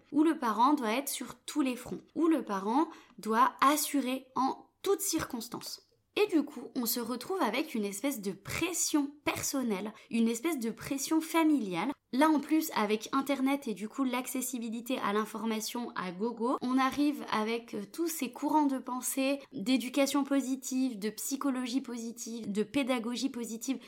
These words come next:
qui sont super en soi, mais qui peuvent être du coup hyper culpabilisants quand on n'arrive pas à atteindre l'idéal qu'on se fixe. Sauf que, à partir du moment où on se fixe un idéal de perfection, c'est obligatoire qu'on n'y arrive pas. C'est obligatoire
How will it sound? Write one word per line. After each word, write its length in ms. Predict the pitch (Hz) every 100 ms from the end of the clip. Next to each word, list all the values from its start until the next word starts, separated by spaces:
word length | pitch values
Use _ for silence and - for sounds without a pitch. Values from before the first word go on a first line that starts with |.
| -
qui 100 | -
sont 180 | 220 262
super 460 | 254 - 294 302 294
en 80 | 254
soi, 300 | - 226 311
mais 180 | 226 226
qui 120 | 285
peuvent 220 | 285 254
être 160 | 277 233
du 120 | 220
coup 200 | 262 285
hyper 460 | - 302 302 294 -
culpabilisants 720 | - 247 254 226 233 247 294
quand 220 | 294 233
on 60 | 226
n'arrive 360 | 202 196 190 -
pas 220 | 262 -
à 160 | 196 190
atteindre 360 | 196 247 262 -
l'idéal 580 | 190 226 233 247 220 226
qu'on 160 | - 214
se 160 | -
fixe. 380 | 202 202 - - _ _ _ _ _ _ _ _ -
Sauf 280 | - 381 -
que, 180 | 277 294 605
à 80 | 220
partir 320 | 220 254 -
du 120 | 339 269
moment 260 | 254 294
où 80 | 330
on 140 | 240
se 180 | 226 226
fixe 340 | - 269 - - -
un 180 | 254 269
idéal 500 | 240 226 208 233 202
de 120 | 208
perfection, 760 | - 240 226 - 240 - 196 - _ _ -
c'est 400 | - 240 - _ _ -
obligatoire 760 | 311 277 277 240 - 190 - _
qu'on 140 | - 220
n'y 160 | 214
arrive 260 | 190 190 -
pas. 140 | - - - -
C'est 120 | -
obligatoire 840 | 254 226 269 320 311 269 - 202